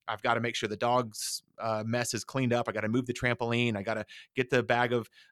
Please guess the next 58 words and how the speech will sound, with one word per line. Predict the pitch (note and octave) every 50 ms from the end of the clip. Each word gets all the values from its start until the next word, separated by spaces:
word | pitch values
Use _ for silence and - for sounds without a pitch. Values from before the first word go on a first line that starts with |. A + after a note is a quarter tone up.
| _ - -
lawn | - B2 B2+ B2+ B2
clippings | - C3+ C3 - A#2 A2 A2+
over | B2+ B2+ C#3+
the | A#2
fence | A2 - B2 B2 B2 -
at | - G2+
the | A2 A2 A#2+
end, | B2 B2 A#2+
back | G#2 A#2+ A#2+ -
to | -
the | - A#2
front | - - A#2+
of | A#2 A2
the, | A#2+ - - -
like, | A#2 B2 A#2+ -
you | C#3 C3+
start | - - G#3+ F3+ -
to | - C3
think | - - C3+ A#2 -
that's | C3+ D3+ D#3 -
the | - E3
before | D#3 D#3 - - B2+ A#2
state. | A2 - - G#2+ G2+ G2 - - _ _ _ - - - _ -
And | B2 C3
the | B2+ B2+
after | C#3 D3+ D#3+ - D#3+
state | C3+ - A#2+ A#2 A#2+ B2
is, | B2 B2 A#2+ A2+ - - - _ -
"Hey, | A#2+ C3+ C#3+ B2
l-, | B2 A#2 A2 - _ _ _ -
like, | A#2+ A#2 A2+ -
let | B2+ B2+ A2 B2+
me | A#2+
do | G#2 A#2+ A#2
it | A2 F#2+
for | - G#2+
twenty | - - A#2 A2+ A2+
bucks | G2 A2 G#2 G2+ - -
or |
thirty | G#2 - G#2+ G#2 G#2
bucks | G2 G#2+ G#2 - -
or | G2+
fifty | - - G#2 - -
bucks." | - B2+ C3 A2+ - - - - - - - - -
And | C3+
I | D3
might | D3+ C#3+ C#3
say, | - C#3+
"Well, | D3 F3+ F3+ F3
I | E3+
don't | F3+ F3
really | D3+ C#3+ C3 A#2
mind, | A#2 A#2+ B2 B2
like, | B2+ C3+ -
the | - A#2
exercise." | A2+ - B2 - - A#2+ B2 A#2+ - _ - - - _ _ _ _
And | - B2+
a | C3